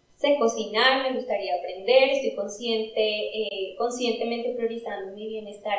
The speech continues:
antes que el de la iglesia? Ahí vamos, vamos a mitad de camino. Nos faltan dos características más del día a día de la mujer y luego vamos a analizar una característica espiritual.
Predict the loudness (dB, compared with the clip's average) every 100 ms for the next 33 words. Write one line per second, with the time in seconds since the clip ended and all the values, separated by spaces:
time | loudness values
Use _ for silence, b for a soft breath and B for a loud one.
0 | -2 -4 -6 -4 -4 -4 -6 -2 0 0
1 | -4 -8 -8 -8 -12 -2 0 0 0 -4
2 | -6 -10 _ _ _ _ _ _ _ _
3 | _ _ _ _ _ _ _ _ -12 -4
4 | 2 2 0 -2 0 0 2 2 4 6
5 | 4 4 2 0 -4 -10 -14 -10 2 2
6 | 4 0 -2 2 4 6 6 4 0 -6
7 | 0 2 2 2 0 -2 -6 -4 -2 -2
8 | 0 0 -2 -4 -14 _ _ _ _ _
9 | 2 4 4 0 0 4 4 6 4 4
10 | 0 0 0 0 2 2 4 4 2 -4
11 | -4 -4 -6 -4 -2 -2 -4 -6 -4 -4
12 | -4 -6 -10 -12 -10 -10 -10 -14 -20 -20
13 | -20 -14 -12